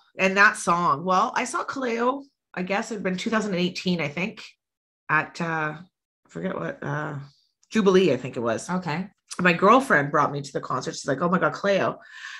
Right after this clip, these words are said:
Speaker 1: And I didn't really know about them.
Speaker 2: Yeah.
Speaker 1: Um, I don't know why. And I, I did fall in love with them. But however, I just kinda like, "Oh, they were good." Really great show. However, just recently, I, uh,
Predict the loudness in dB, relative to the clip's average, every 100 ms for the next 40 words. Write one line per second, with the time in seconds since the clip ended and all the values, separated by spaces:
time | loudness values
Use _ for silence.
0 | 0 4 6 6 6 6 4 4 4 4
1 | 2 0 -4 -4 -2 2 2 0 -2 0
2 | 2 2 4 6 4 4 0 2 4 4
3 | 4 2 2 0 -2 _ 2 2 0 4
4 | 6 4 2 2 4 4 2 4 2 4
5 | 0 -4 -10 -10 -4 -2 0 0 2 2
6 | 0 -4 -10 -4 -4 -2 -2 0 -2 0
7 | 2 4 4 4 2 2 0 -8 _ -20
8 | -20 -2 4 4 6 2 2 -2 -2 -4
9 | -14 _ _ _ _ _ _ _ _ _
10 | -2 2 2 2 0 -4 -2 0 0 -4
11 | -6 -6 -8 -10 _ _ _ _ _ _
12 | _ _ _ _ -12 -2 2 4 4 4
13 | 2 2 2 2 0